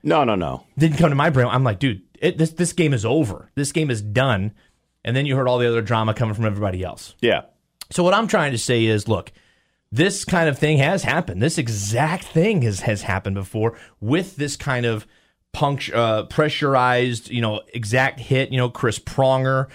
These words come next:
Speaker 2: had it happen. There was a baseball player that had it happen to him, different part of his body.
Speaker 1: Mm-hmm.
Speaker 2: He died. Um, there was an N F L player, I think over fifty years ago, died. I mean, so, so this kind of thing has happened before.
Speaker 1: It's not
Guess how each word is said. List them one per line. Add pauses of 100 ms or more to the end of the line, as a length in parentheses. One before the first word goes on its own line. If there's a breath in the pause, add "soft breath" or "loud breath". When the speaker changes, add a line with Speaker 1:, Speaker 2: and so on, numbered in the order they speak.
(240 loud breath)
Speaker 2:
had
it
happen.
There
was
a
baseball
player
that
had
it
happen
to
him,
different
part
of
his
body.
Speaker 1:
Mm-hmm.
Speaker 2:
He
died. (360 soft breath)
Um,
there
was
an
N
F
L
player,
I
think
over
fifty
years
ago,
died.
I
mean,
so,
so
this
kind
of
thing
has
happened
before. (120)
Speaker 1:
It's
not